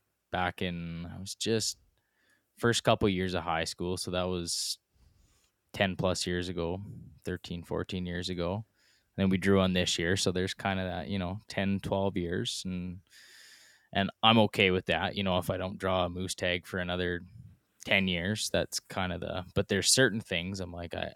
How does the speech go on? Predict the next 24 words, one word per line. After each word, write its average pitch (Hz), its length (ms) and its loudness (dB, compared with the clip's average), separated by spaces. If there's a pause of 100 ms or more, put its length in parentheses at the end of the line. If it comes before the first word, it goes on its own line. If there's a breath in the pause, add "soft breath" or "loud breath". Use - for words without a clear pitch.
I 90 100 -2 (160)
do 101 240 4
like 90 320 -2
to 92 80 -10
have 85 240 -4
the 85 120 -2
opportunity 87 720 -4
to 87 100 -6
go 82 300 -6 (1300)
mule 107 200 10
deer 95 160 6
hunting 90 380 -6 (340)
every 80 280 -4
year. 85 260 -6 (1160)
Whitetail 90 500 0
is - 100 -10
kinda 80 240 -6
out 76 120 -8
of 78 60 -6
the - 80 -6
question 87 360 -6
'cause 95 160 -8
there's 95 180 -10
just - 180 -8